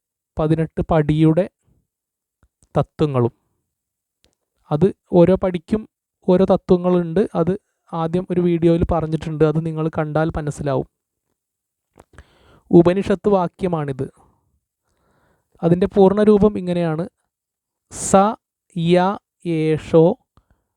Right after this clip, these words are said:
അണിമൈ തദാത്മ്യം ഇദം സർവം തൽ സത്യം സ ആത്മാ തത്വമസി ശ്വേതകേതോ ഇതി ഭൂയ ഏവ മാ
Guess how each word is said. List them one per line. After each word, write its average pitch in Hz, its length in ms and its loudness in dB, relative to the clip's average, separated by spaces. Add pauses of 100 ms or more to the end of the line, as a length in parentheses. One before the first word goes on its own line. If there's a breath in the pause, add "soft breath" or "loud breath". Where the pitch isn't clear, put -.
(280)
അണിമൈ 175 420 -2 (680)
തദാത്മ്യം 170 680 0 (240)
ഇദം 170 240 0 (120)
സർവം 156 420 0 (1120)
തൽ 180 140 4 (380)
സത്യം - 520 -2 (460)
സ - 20 -14 (300)
ആത്മാ 165 400 -6 (520)
തത്വമസി 151 680 -4 (1200)
ശ്വേതകേതോ 175 1000 0 (200)
ഇതി 165 220 -6 (680)
ഭൂയ 151 420 2 (960)
ഏവ 160 260 0 (400)
മാ 156 160 -4